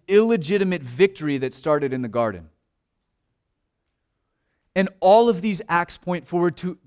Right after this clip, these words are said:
a future kingdom in which that victory will come in full.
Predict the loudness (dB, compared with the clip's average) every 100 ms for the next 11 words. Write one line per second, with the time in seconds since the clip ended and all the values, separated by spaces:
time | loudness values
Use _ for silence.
0 | _ _ -6 -6 -8 -8 -2 -2 -2 -8
1 | -6 -8 -8 -10 -12 -20 _ _ _ _
2 | _ -8 -6 -6 0 0 0 -6 -6 -4
3 | -4 -4 -6 -8 -8 -10 -12 -12